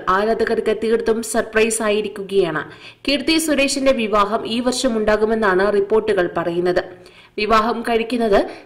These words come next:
സൂപ്പർ ഹിറ്റ് സംഗീത സംവിധായകനായ അനിരുദ്ധ് രവിചന്ദ്രനെയാണെന്നാണ് റിപ്പോർട്ടിൽ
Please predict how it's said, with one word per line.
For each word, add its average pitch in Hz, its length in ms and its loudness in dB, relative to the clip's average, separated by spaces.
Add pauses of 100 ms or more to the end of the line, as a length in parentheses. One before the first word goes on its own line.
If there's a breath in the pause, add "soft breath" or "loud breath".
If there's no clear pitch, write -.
(160)
സൂപ്പർ 277 380 2
ഹിറ്റ് - 360 -2
സംഗീത 247 340 0
സംവിധായകനായ 226 840 2 (140)
അനിരുദ്ധ് 226 400 0 (180)
രവിചന്ദ്രനെയാണെന്നാണ് 220 1120 0 (120)
റിപ്പോർട്ടിൽ 226 420 2